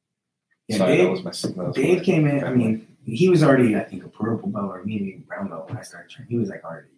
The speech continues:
Speaker 1: you know, and I think he was just the perfect mixture of, uh, you know, jiu-jitsu. He'd been with Caesar, and then he wrestled, so he, he knew what was going on. So he was just, like, the perfect blend of that.
Speaker 2: Yeah, and, and Gilbert and Gabe,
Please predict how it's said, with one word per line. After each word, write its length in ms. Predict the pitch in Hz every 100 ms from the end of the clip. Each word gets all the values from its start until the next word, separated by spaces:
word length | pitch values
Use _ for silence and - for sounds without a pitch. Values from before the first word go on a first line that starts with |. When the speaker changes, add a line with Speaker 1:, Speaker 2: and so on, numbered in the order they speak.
| _ _
Speaker 1:
you 140 | 185 156
know, 120 | 147 _ _ _ _ _ _ -
and 280 | 170 - - _ _ -
I 80 |
think 180 | - 117
he 80 | 120
was 120 | 104
just 200 | 107 -
the 60 | -
perfect 440 | - 104 104 101
mixture 460 | 101 95 - 90 85
of, 240 | 80 82
uh, 280 | 80 73 - _ _ _ _ _ _ _ _ _
you 100 | 95
know, 360 | 82 80 - - _ _ _ _
jiu-jitsu. 600 | - - 113 110 110 104
He'd 180 | 110 107
been 180 | 107 101
with 80 | -
Caesar, 560 | - 113 104 110 - _
and 200 | 90 87
then 280 | 85 82 - _
he 180 | - 82
wrestled, 540 | 92 98 - - 107 -
so 120 | 90
he, 160 | 92 -
he 160 | 101
knew 200 | 98 104
what 100 | 98
was 140 | - -
going 180 | 196 190
on. 260 | - 95
So 220 | - - - _ _ _ -
he 100 | 120
was 120 | 107
just, 140 | 101
like, 160 | 98 87
the 60 |
perfect 520 | - 95 - - - -
blend 320 | 92 90 82
of 60 | 78
that. 240 | - - _
Speaker 2:
Yeah, 240 | 98 92 82
and, 120 | 113
and 240 | 117 113 110
Gilbert 340 | 120 120 113
and 140 | 104 -
Gabe, 320 | 185 190